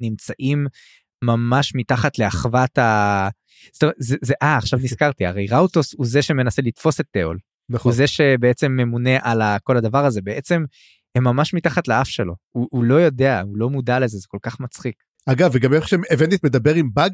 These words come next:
Speaker 2: הם לגמרי לא בכיוון, כי הוא מתייחס אליו, "תשמע, תביא לי את זה, תביא את זה באמת ל-, איך קוראים לו? תביא את זה לראוטוס שאני לא נמצא", אז הוא אומר לו, "בטח, אין בעיה." כאילו, עד כדי כך הוא בן בית אצלהם.
Speaker 1: כן. טוב, אז, אה, אמנם הם לא נמצאים הרבה, אבל הם נמצאים בלב שלנו, באג ותיאול,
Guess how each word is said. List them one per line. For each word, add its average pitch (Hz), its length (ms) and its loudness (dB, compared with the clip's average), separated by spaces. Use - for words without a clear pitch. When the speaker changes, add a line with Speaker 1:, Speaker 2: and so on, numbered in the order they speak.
Speaker 2:
הם 127 160 2
לגמרי 143 560 0
לא 156 120 4
בכיוון, 151 460 -2
כי 117 100 -16
הוא 123 80 -8
מתייחס - 340 -10
אליו, 185 100 0
"תשמע, 254 260 0
תביא 160 260 2
לי 277 100 2
את 190 80 0
זה, 185 80 0
תביא 151 160 2
את 196 60 0
זה 214 60 -4
באמת 156 300 0
ל-, 147 80 -2
איך - 140 -4
קוראים 143 180 -2
לו? 110 60 -2
תביא 139 200 -2
את 151 60 -2
זה 175 80 0
לראוטוס 147 360 0
שאני 127 200 -2
לא 139 100 0
נמצא", 165 220 -4
אז 180 40 -4
הוא 175 60 -4
אומר 190 100 -2
לו, 247 100 -2
"בטח, - 280 -2
אין 277 120 -2
בעיה." 214 300 2
כאילו, 165 180 2
עד 240 140 0
כדי 240 200 2
כך - 100 -2
הוא 175 120 0
בן 180 180 2
בית 160 220 2
אצלהם. 101 340 -6
Speaker 1:
כן. 98 120 2
טוב, 190 160 2
אז, 113 200 -2
אה, 117 260 2
אמנם 120 240 4
הם 117 120 2
לא 120 60 4
נמצאים 120 360 0
הרבה, 113 420 2
אבל 104 160 -2
הם 104 80 -2
נמצאים 107 320 -6
בלב 113 220 0
שלנו, 120 380 -2
באג 120 220 0
ותיאול, 123 340 0